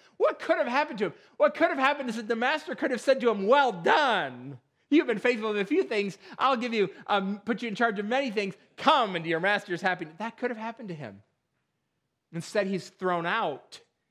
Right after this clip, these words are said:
into utter darkness, weeping and gnashing of teeth. He traded what was easy and what, uh, was lazy for what lasts,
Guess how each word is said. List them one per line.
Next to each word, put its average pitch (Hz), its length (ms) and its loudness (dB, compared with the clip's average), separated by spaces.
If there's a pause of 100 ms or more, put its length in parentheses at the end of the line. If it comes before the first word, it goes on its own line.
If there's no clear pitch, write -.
(260)
into 151 640 -6 (460)
utter 165 500 -2 (260)
darkness, 123 640 -6 (1000)
weeping 135 420 -8
and 113 100 -12
gnashing 117 400 -12
of 95 120 -20
teeth. 95 260 -20 (1500)
He 240 160 0
traded 269 440 -2
what 220 140 2
was 185 240 -4
easy 165 680 -6 (340)
and 175 260 -2
what, 180 380 -2 (120)
uh, 165 220 0 (220)
was 170 280 0
lazy 170 760 -2 (180)
for 180 240 -2
what 165 300 -2
lasts, 143 800 -2